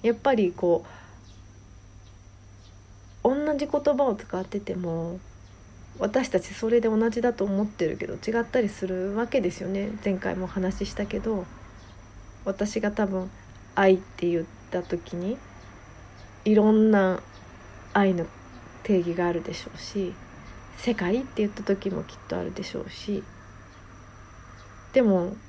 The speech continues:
人の数だけ正解があるというか、違って当たり前なわけなんですよね。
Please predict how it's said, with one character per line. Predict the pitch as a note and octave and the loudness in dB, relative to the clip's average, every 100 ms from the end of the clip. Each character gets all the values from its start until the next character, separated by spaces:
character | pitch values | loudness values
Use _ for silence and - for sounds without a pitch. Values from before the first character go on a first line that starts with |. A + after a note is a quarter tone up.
| - - - - | -20 -20 -20 -20
人 | - - A#3+ | -16 4 6
の | A#3 | 6
数 | G#3+ A#3+ G#3 | 2 0 0
だ | F#3 F3 | 0 -2
け | E3+ | -4
正 | - F3 | -4 -4
解 | - F3+ | -2 -2
が | F3+ | -2
あ | |
る | F3 | -2
と | - | -6
い | - D3+ | -6 -6
う | |
か、 | D3 D3+ E3+ - - - - - - - - - - | -4 -6 -6 -8 -18 -20 -20 -20 -18 -20 -20 -8 -2
違 | G#3 | 0
っ | G3+ | -2
て | - - G#3 G3+ - - - - - - | -4 -4 -2 -2 -6 -20 -20 -20 -20 -8
当 | - | -4
た | G3+ F#3+ | 0 2
り | G3 | 2
前 | F#3+ F#3 | 2 2
な | F#3+ | 2
わ | F#3+ | 0
け | F#3+ | -2
な | - | -8
ん | - | -10
で | G3+ | -12
す | - | -10
よ | G3 | -6
ね。 | G3+ A#3 | -4 -6